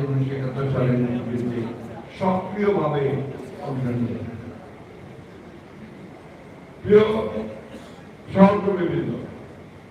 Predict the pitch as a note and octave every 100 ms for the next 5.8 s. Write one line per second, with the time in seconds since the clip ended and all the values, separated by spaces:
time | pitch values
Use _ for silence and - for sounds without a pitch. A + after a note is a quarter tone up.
0 | - - - - - - - - - -
1 | D3+ D#3+ G#3 G#3+ G3+ F#3+ F3 G3 F#3+ F#3
2 | F#3 F#3+ F3+ - F#3+ F3+ F3+ E3+ F3 D#3+
3 | E3 - F3 E3+ E3 D#3 D3+ E3+ E3 D3+
4 | D3 E3+ D#3 C#3 C#3+ D3 C#3 C3+ C3+ -
5 | - - C#3 B2+ A2+ G#2+ A2